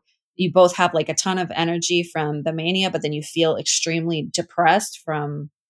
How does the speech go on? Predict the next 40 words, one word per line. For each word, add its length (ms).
the 260
depression, 640
um, 320
which, 300
uh, 300
basically 380
puts 180
you 60
high 220
risk 360
for, 400
um, 300
uh, 380
self-harm, 680
uh, 240
life-ending 480
self-harm 480
during 260
that 140
time. 280
And 80
so 100
I 60
requested 440
the 60
medical 340
leave. 240
They 120
asked 240
me 60
to 80
stop 220
talking 320
about 180
them 160
'cause 120
I'm 140
giving 280
them 100
headaches. 480